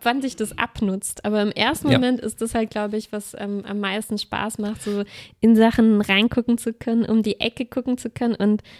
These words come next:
Speaker 1: dass, wenn man näher rangeht, man dann sich
Speaker 2: Ja.
Speaker 1: Sachen einfach genau angucken
Speaker 2: Ja.
Speaker 1: kann, obwohl es halt, natürlich kann ich das auch in echt machen, <laughs> irgendwas ist da, da so dran, dass,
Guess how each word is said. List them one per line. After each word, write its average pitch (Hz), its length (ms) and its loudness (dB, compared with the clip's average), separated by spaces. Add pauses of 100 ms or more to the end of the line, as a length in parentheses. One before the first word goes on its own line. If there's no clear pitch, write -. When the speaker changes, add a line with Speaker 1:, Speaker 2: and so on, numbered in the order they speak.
Speaker 1:
dass, 208 220 -10
wenn 226 100 2
man 220 220 4
näher 233 340 4
rangeht, 220 460 2
man 208 240 -2
dann 208 160 0
sich 214 160 -2
Speaker 2:
Ja. 160 120 4
Speaker 1:
Sachen 220 280 -4
einfach 220 420 -6 (380)
genau 226 240 2
angucken 277 360 0
Speaker 2:
Ja. 277 60 4
Speaker 1:
kann, 277 240 0
obwohl 247 320 2
es 277 160 0
halt, 240 340 0 (120)
natürlich 294 220 -4
kann 254 160 2
ich 254 120 2
das 233 140 -4
auch 226 140 -2
in 220 100 2
echt - 300 -2
machen, 226 300 -2
<laughs> 370 1500 4
irgendwas 349 960 2
ist 339 220 -2 (140)
da, 269 220 -4
da 277 220 0 (320)
so 254 300 -2
dran, 220 540 -2
dass, - 240 -8